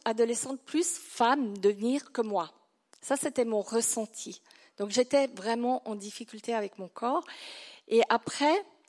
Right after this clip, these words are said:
j'ai trouvé les règles tellement douloureuses et puis les accouchements tellement difficiles et tout ce qui allait avec que franchement,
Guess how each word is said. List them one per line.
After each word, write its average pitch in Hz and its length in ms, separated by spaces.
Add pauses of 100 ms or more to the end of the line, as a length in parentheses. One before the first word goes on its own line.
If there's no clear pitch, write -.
(200)
j'ai 202 160
trouvé 240 720 (460)
les 185 120
règles 196 400 (220)
tellement 277 420
douloureuses 240 720 (520)
et 208 100
puis 220 120
les 214 220
accouchements 233 480
tellement 214 300
difficiles 233 1000 (120)
et 196 260
tout - 120
ce - 120
qui 254 100
allait 214 160
avec 190 480 (420)
que 190 120
franchement, 285 760